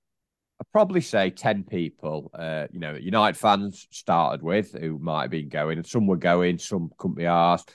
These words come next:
Uh, I tried other football fans. Uh, just scrolling down my phone, o-, offering it, and then it got to about quarter past six. I thought,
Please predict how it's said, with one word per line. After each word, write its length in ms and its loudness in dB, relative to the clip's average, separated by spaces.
Uh, 340 0
I 80 -4
tried 500 2
other 200 -2
football 540 0
fans. 640 0
Uh, 340 2
just 240 -4
scrolling 320 4
down 200 6
my 40 -2
phone, 380 2
o-, 100 2
offering 340 -2
it, 40 0
and 100 -4
then 80 -2
it 60 -4
got 220 4
to 100 -6
about 380 2
quarter 220 2
past 260 -2
six. 260 -6
I 40 -14
thought, 360 -2